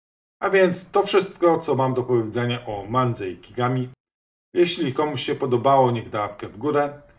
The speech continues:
Jeśli nie, to łapkę w dół, bo po coś w końcu jest. Jeśli ktoś ma mi coś do powiedzenia, to niech napisze w komentarzu.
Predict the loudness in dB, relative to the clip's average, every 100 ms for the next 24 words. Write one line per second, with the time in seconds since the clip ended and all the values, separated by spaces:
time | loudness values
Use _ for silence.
0 | _ -4 -2 -2 -4 -4 -2 -2 0 -4
1 | -8 -18 -6 -4 -4 0 0 0 0 -4
2 | -4 -8 -10 -12 -12 -2 0 0 -4 -16
3 | _ _ _ _ _ _ 0 0 0 -2
4 | -2 -2 -2 -2 -2 -2 -4 -4 -4 -4
5 | -2 -4 -2 -2 -4 -4 -4 -4 -6 -8
6 | -8 -10 -10 -12 -12 -14 -12 -2 -2 -2
7 | -6